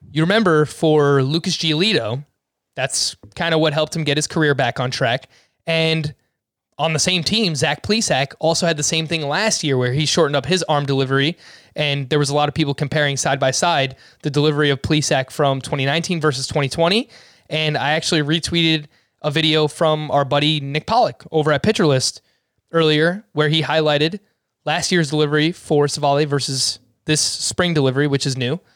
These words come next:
and it's completely different. So I'm pretty excited, Scott.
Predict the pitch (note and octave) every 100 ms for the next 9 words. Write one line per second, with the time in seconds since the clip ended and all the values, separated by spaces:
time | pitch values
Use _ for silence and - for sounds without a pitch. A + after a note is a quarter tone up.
0 | _ _ _ - D#3+ D#3+ D#3 E3+ - F#3
1 | A3 A3+ D#4 D3 G#2 _ _ - - D3+
2 | C3 C3 C3 B2+ B2+ - _ _ _ A#2
3 | C3 C3 D3+ D#3 D#3+ F3+ A3+ D#4+ - A3
4 | F#3 F3+ -